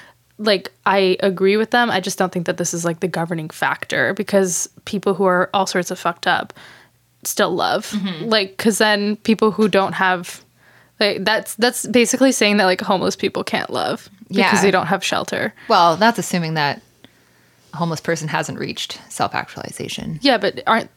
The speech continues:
Speaker 1: isn't one of the basic needs shelter? So if you don't have shelter, you can't reach a higher need.
Speaker 2: Yeah, but, like,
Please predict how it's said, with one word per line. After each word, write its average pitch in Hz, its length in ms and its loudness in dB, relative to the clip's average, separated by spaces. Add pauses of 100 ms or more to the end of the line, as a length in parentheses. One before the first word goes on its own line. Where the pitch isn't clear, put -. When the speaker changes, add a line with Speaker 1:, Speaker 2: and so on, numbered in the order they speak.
Speaker 1:
isn't 233 220 2
one 226 140 4
of 214 60 2
the 190 60 -2
basic - 380 -2
needs 170 460 -4 (840)
shelter? 208 560 -2
So 185 460 0
if 190 100 -6
you 208 60 -2
don't 180 140 2
have 185 140 -2
shelter, - 280 -6
you 170 100 -4
can't - 260 -4
reach 170 220 -8
a - 20 -10
higher 170 240 -2
need. 220 240 -6 (220)
Speaker 2:
Yeah, 240 300 8
but, 240 260 6
like, 226 300 4